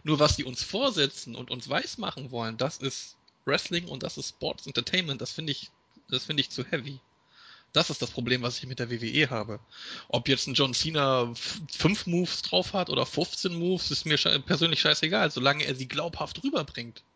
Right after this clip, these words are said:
So. Und ich bin auch ein Fan von, von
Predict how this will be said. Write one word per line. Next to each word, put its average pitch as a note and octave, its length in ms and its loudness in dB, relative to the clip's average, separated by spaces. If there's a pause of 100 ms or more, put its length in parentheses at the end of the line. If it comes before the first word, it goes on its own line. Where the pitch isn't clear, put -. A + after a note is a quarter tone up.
(800)
So. A#2+ 320 -2 (560)
Und C3+ 180 0
ich - 180 0
bin - 160 2
auch D#3 160 0
ein C#3+ 60 -8
Fan E3 320 2
von, D#3 340 -4
von D3 580 -10